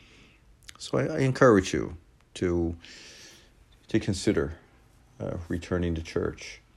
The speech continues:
It is beautiful this year, unlike last,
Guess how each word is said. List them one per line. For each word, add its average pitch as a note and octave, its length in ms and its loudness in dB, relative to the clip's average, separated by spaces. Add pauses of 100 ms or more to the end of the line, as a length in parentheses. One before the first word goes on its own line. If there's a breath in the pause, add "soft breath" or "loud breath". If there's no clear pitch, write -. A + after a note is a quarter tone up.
(420 loud breath)
It G#2 100 4
is G#2 100 6
beautiful A2+ 460 4
this F#2 260 0
year, G#2 500 0
unlike F2 380 0
last, D#2 500 -2